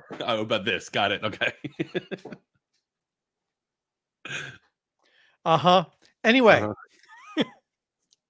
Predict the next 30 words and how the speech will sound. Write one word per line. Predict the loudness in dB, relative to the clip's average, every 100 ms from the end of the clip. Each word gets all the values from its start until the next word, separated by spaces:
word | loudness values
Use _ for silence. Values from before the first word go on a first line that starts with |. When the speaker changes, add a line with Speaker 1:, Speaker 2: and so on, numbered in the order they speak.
| _ _ -20 -20 _ -20
Speaker 2:
<laughs> | -18 -18 -20 _ _ _ _ _ _ _ _ _ _ _ _ _ _ _
You're | 0 2
right. | 6 6 4 0
You | 0 2
are | 2
a | 0
hundred | 0 2 2
percent | -4 -4 -4
right. | 0 0 -2 -10 _ _ _ -2
I | 0 0
T | -2 -4 -4 -4 -6
has | -6 -8
traditionally | -8 -8 -4 -4 -4 -4 -4
been | -2 -4 -4 -8 -18 _ _
a | -6
red | -4 -4
line | -4 -8
item. | -8 -12 -16 _ _ _ _ _ -12
Speaker 1:
Yeah. | -10 -12 _ _ _ _ _ _
Speaker 2:
Right? | -10 -8 -10 _ _ _ _ -2
It | 2
has | 2 0
been | 0 0 -2
a | -8
straight | -10 0 2 2
up | 0
expense. | -4 -10 -6 -4 -4 -10 -16
Nobody | -12 -4 0 0 0 -2
liked | -2 -2 -4 -8
it. | -8 -10